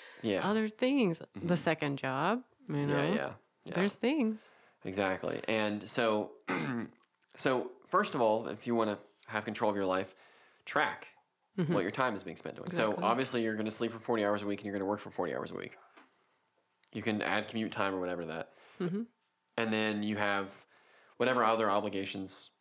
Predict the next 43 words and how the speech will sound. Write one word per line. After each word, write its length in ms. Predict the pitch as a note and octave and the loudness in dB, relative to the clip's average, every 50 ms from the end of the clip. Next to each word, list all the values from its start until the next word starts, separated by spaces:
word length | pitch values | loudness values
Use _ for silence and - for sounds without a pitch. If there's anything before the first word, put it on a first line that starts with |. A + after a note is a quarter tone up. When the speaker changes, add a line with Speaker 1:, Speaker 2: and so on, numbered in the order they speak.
| _ _ _ _ _ _ _ _ _ _ _ _ - | _ _ _ _ _ _ _ _ _ _ _ _ -4
Speaker 1:
that 80 | G2 | -2
you 100 | F#2 F#2+ | 0 0
have 160 | G2 G2 F#2 - | 0 0 -2 -4
to 80 | - | -4
do. 320 | G2 G2 G2 F#2+ F#2+ F#2+ F#2+ - | -4 -2 -2 -2 -2 -4 -6 -4
I 100 | - G2+ | -4 -2
don't 80 | G2+ F#2+ | 0 0
know 60 | F#2+ | 0
if 180 | F#2+ F#2+ - - | -2 -2 -4 -8
you 100 | F#2+ F2+ | -8 -6
will 260 | - G2 G#2 G#2 G2 | -2 0 2 4 4
or 80 | F#2+ F#2+ | 2 2
not. 400 | F#2+ F2+ E2+ F2+ F#2+ - - - | 2 2 2 2 0 0 -2 -2
Most 400 | G2 G#2+ A2+ A#2 A#2+ A#2+ - - | 2 4 4 4 2 -2 -8 -10
people 480 | - - A#2+ G#2+ - - E2 E2+ E2 - - - | -4 -2 -2 -2 -2 -2 -4 -4 -4 -6 -8 -4
don't 200 | - F#2 F#2 F#2+ | -2 0 0 0
have 180 | F#2+ G2 F#2+ F2+ | 0 -2 -2 0
that 120 | F#2+ F2+ | 0 -2
many 120 | F2+ F2+ F2 | -2 0 -2
obligations, 800 | F2 F2 F2+ F2 F#2 F#2 F#2 F2+ - D#2+ D#2 E2 D#2+ - - - _ _ _ _ _ _ _ _ - - - - _ _ - | -2 -2 -2 -2 -2 -2 -2 -2 -4 -6 -6 -8 -10 -10 -12 -12 _ _ _ _ _ _ _ _ -20 -20 -20 -20 _ _ -6
even 220 | - G2+ G#2 A2 G#2 | -2 0 2 2 4
though 120 | G#2 G#2 | 4 4
the 100 | G2 G2+ | 4 4
ones 240 | G2 G2+ G#2 G#2 G2 | 2 2 2 2 0
they 120 | G#2 G2 | 0 0
do 200 | F#2+ - A2 A2+ | 0 0 0 2
have, 240 | G2+ G2 F#2+ F#2 F#2 | 2 2 0 0 -2
they 60 | F#2 F2+ | -6 -10
complain 340 | F#2 F2 - - G#2+ G2+ | -10 -10 -4 -2 -2 -2
about 360 | F#2+ F2+ F2+ E2+ E2+ - - - _ - | 0 -2 -2 -2 -2 -2 -6 -10 _ -10
endlessly. 580 | - - G#2 G#2 G2 F2 - - D#2 D2 D#2 F2 | -4 -2 -2 0 -2 -2 -4 -6 -8 -8 -8 -4
Speaker 2:
Mm-hmm. 340 | - F#3 D#3 D#3 F3+ - F3+ F3 E3 - - _ _ _ _ _ _ _ _ - - | -4 -4 -4 -2 -2 -2 -2 -2 -4 -6 -14 _ _ _ _ _ _ _ _ -8 -2
Speaker 1:
Like 240 | A2 A2 A2 G#2+ G#2 | 0 2 2 2 0
me, 120 | A2+ A2 | 0 2
I 160 | G2+ - G#2+ A2+ | 2 4 4 4
don't 140 | B2 A#2 | 2 2
have 160 | A2 A2 G#2+ G#2 | 2 2 0 0
any 140 | G2+ G2 | 0 0
obligations. 720 | F#2+ F#2 F2+ F2 E2+ D#2+ D#2+ E2 - - - - - - - - | 0 0 -2 -2 -6 -8 -8 -8 -8 -10 -12 -12 -14 -14 -8 -4
I, 220 | - G2 G2+ G2 F#2 - - _ _ _ _ _ _ _ _ - | -2 0 0 0 -2 -6 -16 _ _ _ _ _ _ _ _ -2
I'm 200 | - G#2 G#2+ G#2+ G#2 | 0 0 0 0 -2
pretty 280 | - - C3 A2+ G#2+ | -2 -2 0 0 2
lucky, 400 | G2+ G2+ F#2+ F2+ - F#2 E2+ F#2 | 2 2 0 0 0 -2 -4 -4